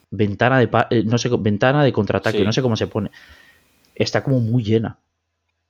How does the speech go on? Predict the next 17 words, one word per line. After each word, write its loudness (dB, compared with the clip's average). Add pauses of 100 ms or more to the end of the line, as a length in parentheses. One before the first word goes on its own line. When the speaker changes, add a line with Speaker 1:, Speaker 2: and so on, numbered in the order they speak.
(180)
Speaker 1:
Y 0
en 2
la 2
siguiente -2
baja -2
la 0
hostia. -4 (340)
Y -2
en -2
la -2
de 2
muy 0
difícil -2
es, 0
eh, 0
muy -2
difícil. -8